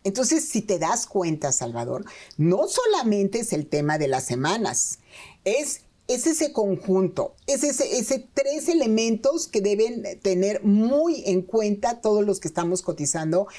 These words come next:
que nos vamos a pensionar con la ley del setenta y tres, que es las semanas de cotización, mientras más mejor. La segunda,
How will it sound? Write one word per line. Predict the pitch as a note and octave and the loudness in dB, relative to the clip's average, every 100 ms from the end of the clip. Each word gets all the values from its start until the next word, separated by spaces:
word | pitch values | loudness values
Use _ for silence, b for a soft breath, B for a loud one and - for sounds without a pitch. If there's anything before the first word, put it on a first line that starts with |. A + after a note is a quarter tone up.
| B B G#3 G3+ | B B -2 0
que | |
nos | F3+ E3 | -2 0
vamos | F3 F#3 | 0 0
a | G3 | 0
pensionar | D3 C#3 D#3 D3+ | -2 -2 -2 -2
con | D3 D#3+ | -2 -2
la | C#3 | 0
ley | D3 D3 | 0 0
del | D#3 | -2
setenta | - C#3+ C3 C3 | -2 -4 -4 -2
y | B2 | -4
tres, | B2+ B2+ A#2+ | -2 -4 -6
que | - D#3 D#3+ | -2 0 0
es | - B B B | -4 B B B
las | C3 D3 D3 | -2 -2 -2
semanas | C#3 D#3 F#3 F#3 | -2 0 0 0
de | D#3+ | -2
cotización, | C#3 C#3+ C3+ B2 C#3+ C3+ - | -4 -6 -8 -8 -6 -6 -4
mientras | C#3 B2+ C3 B2+ | -4 -2 -4 -2
más | C#3+ C3+ E3+ | -2 -2 0
mejor. | E3+ E3+ F#3+ F#3+ B B B - | 0 2 0 -2 B B B -2
La | G3 F#3 | 0 0
segunda, | - E3+ D3+ G#3+ A#3+ F#3 - | -2 -4 0 2 4 2 0